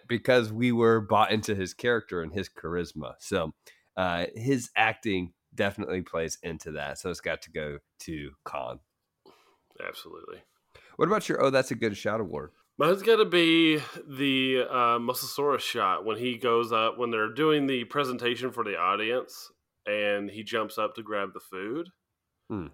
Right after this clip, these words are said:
Speaker 2: I really like it because it's this gigantic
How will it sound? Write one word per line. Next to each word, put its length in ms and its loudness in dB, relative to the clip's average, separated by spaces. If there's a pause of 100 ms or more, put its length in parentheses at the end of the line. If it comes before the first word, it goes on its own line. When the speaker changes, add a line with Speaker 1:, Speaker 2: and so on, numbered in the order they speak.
(160)
Speaker 2:
I 60 4
really 640 0
like 360 -2
it 160 -10
because 420 -6 (120)
it's 220 -8
this 200 -6 (100)
gigantic 840 -4